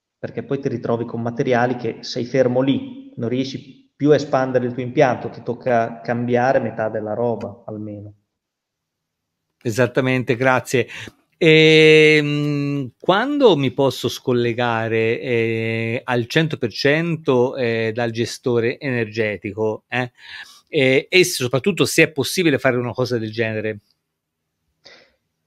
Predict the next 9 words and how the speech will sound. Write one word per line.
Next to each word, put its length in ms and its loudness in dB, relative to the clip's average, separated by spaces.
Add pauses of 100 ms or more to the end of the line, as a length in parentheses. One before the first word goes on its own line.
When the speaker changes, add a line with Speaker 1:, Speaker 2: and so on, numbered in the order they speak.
(140)
Speaker 1:
Allora, 880 -6
eh, 500 -6
quindi 280 2
proprio 720 -2
dare 240 6
la 80 8
disdetta, 1040 -2 (140)
Speaker 2:
Sì. 340 -8
Speaker 1:
intendi? 440 -8